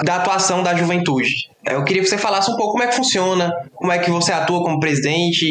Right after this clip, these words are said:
e como é que a J P S D B Ceará hoje se encontra no Ceará. Sim, a gente vive um momento de pandemia e até pra frente também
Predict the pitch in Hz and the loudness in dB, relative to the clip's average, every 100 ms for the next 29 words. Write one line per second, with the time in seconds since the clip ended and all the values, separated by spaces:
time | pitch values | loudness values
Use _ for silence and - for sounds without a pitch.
0 | 107 143 147 143 147 190 180 180 180 214 | 0 0 2 0 -2 -2 0 0 0 0
1 | 190 - - 143 147 156 151 151 160 151 | 0 -2 -4 -2 0 0 0 0 0 0
2 | 147 147 160 147 151 156 175 160 165 156 | 0 0 0 0 0 0 0 0 0 0
3 | 160 156 156 147 147 143 160 - - - | -2 0 0 0 0 0 0 -2 -6 -6
4 | - 233 202 208 175 190 185 185 175 - | -2 0 0 0 0 2 2 0 0 -2
5 | 160 151 156 226 190 - 156 151 - - | -2 0 0 2 0 0 0 -2 -6 -4
6 | 180 - - - 180 190 190 190 175 214 | -2 0 0 0 0 0 0 0 0 0
7 | 226 | 0